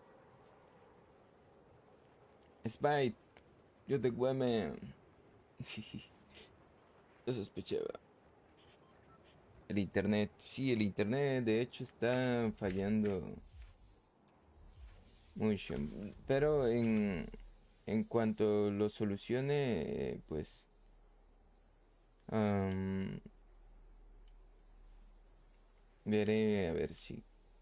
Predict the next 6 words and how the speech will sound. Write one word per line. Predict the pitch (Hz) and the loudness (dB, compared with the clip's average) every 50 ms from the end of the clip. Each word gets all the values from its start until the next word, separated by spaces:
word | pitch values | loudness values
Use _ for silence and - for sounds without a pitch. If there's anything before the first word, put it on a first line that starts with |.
| - - - - - - - - - - - - - - - - - - - - - - - - - - | -20 -20 -20 -20 -20 -20 -20 -20 -20 -20 -20 -20 -20 -20 -20 -20 -20 -20 -20 -20 -20 -20 -20 -20 -10 -4
qué | - 113 | -4 -2
tal | 107 - 123 120 120 - | 2 2 2 2 2 2
también | 110 107 107 117 127 120 | 4 4 4 4 4 4
la | 107 101 | 2 2
temporada | - - 92 104 - 101 104 107 120 127 127 123 120 117 107 95 | 0 -2 -4 -4 -2 0 0 2 2 2 2 2 2 2 2 2
y | 80 67 - - - 50 50 50 50 50 | 0 -2 -4 -4 -6 -6 -8 -8 -10 -12